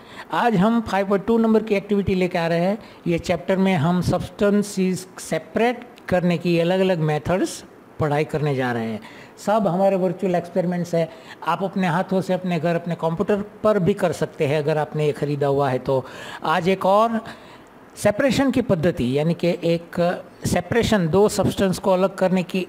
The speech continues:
एक और method, जिसको कहते हैं विनोइंग।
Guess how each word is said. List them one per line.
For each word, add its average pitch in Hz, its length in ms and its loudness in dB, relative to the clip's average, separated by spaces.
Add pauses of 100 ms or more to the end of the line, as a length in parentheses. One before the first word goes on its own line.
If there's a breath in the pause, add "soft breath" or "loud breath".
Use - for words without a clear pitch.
एक 180 260 -2 (100)
और 226 460 2 (140)
method, 170 440 0 (340 loud breath)
जिसको 156 280 0
कहते 170 300 0
हैं 208 280 0 (220 loud breath)
विनोइंग। 160 500 2